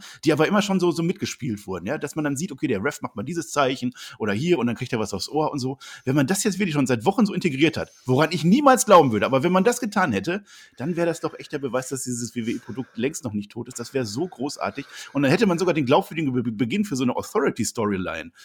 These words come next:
Ja? Wann hat's das schon mal gegeben, dass das auch motiviert wird, dass dann Sami Zayn tatsächlich recht hat, dass die ihn wirklich verarscht haben? Und dann hast du am Ende einen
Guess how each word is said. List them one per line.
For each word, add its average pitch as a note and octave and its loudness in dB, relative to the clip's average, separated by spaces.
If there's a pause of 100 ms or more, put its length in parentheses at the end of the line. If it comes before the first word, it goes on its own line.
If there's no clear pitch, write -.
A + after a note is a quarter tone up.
Ja? B2+ 0 (160)
Wann D3 6
hat's E3+ 0
das G#3 2
schon G3 0
mal E3+ 0
gegeben, C#3 0
dass B2+ 0
das C3 0
auch A#2+ -2
motiviert B2 -2
wird, B2+ -2
dass A#2+ -4
dann B2 0
Sami D3 0
Zayn D3+ 0
tatsächlich D#3 -4
recht - -4
hat, - -10 (240)
dass C3+ -6
die D#3+ -8
ihn D3 -4
wirklich B3+ 0
verarscht - -2
haben? D3+ -2 (220)
Und F#3 -2
dann E3 2
hast G#3 -2
du G3+ 6
am E3 2
Ende F#3+ 2
einen A2+ 0